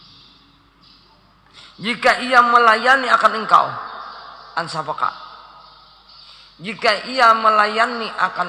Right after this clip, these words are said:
engkau, wa huwa, si rajul tadi, mugdibun, tapi kayak sarik, namanya melayani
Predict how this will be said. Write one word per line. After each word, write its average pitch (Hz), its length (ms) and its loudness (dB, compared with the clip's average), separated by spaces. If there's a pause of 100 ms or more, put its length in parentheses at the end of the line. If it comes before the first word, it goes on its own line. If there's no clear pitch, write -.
(140)
engkau, 170 480 -2 (1120)
wa 226 240 6
huwa, 277 400 4
si 262 240 -4
rajul 226 560 4
tadi, 269 240 0 (480)
mugdibun, 240 800 0 (400)
tapi 240 320 2
kayak 247 240 -2
sarik, 247 320 -4 (160)
namanya 240 400 -10
melayani 247 400 0